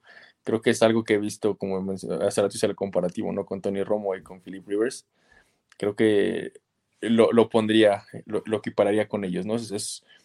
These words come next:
es un jugador bueno, es un jugador constante, pero el juego grande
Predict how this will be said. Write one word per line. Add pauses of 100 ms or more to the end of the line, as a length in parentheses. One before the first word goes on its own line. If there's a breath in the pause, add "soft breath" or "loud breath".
(120 soft breath)
es
un
jugador
bueno,
es
un
jugador
constante, (520)
pero (180)
el
juego
grande